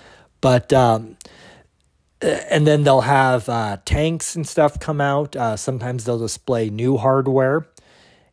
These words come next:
And then they'll have different units coming out and marching. And, um, since the parade happens all over Russia, there's, um,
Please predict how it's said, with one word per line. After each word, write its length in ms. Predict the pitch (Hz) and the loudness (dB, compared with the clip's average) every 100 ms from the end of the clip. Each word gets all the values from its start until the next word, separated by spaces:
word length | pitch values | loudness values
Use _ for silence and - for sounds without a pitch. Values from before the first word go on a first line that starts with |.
| _ - | _ -4
And 540 | 135 135 127 123 104 - - - - | 0 2 2 0 -6 -16 -20 -20 -2
then 400 | 135 170 175 143 | 4 4 4 2
they'll 160 | 151 | 4
have 260 | 147 160 117 | 6 2 4
different 380 | 160 - 127 101 | 0 0 -4 -2
units 580 | 135 131 85 - - - | -2 -2 -6 -12 -14 -12
coming 300 | - 123 113 | -8 -6 -6
out 160 | 101 104 | -8 -8
and 140 | 104 | -8
marching. 600 | 107 113 - - - 107 - - | -6 -6 -6 -12 -12 -20 -20 -12
And, 400 | 113 110 107 101 | -6 -4 -4 -4
um, 320 | 90 90 104 - - _ _ _ _ - | -6 -10 -16 -20 -20 _ _ _ _ -10
since 540 | - 156 143 - - - _ _ | 0 2 2 -4 -8 -14 _ _
the 180 | 135 131 | -2 -2
parade 680 | - - 147 156 165 160 160 | -2 -2 4 6 6 4 2
happens 920 | 139 - 143 135 147 135 135 117 - _ - | -2 0 0 2 0 0 -4 -6 -12 _ 2
all 320 | 147 170 165 | 4 4 6
over 440 | 156 151 120 104 | 4 4 -2 -4
Russia, 560 | 98 104 - 101 95 98 _ _ _ _ _ _ _ _ _ - | -6 -8 -6 -6 -8 -10 _ _ _ _ _ _ _ _ _ -10
there's, 600 | 131 135 127 123 110 131 | 0 2 4 2 -2 -2
um, 460 | 113 101 95 92 | -2 -2 -6 -8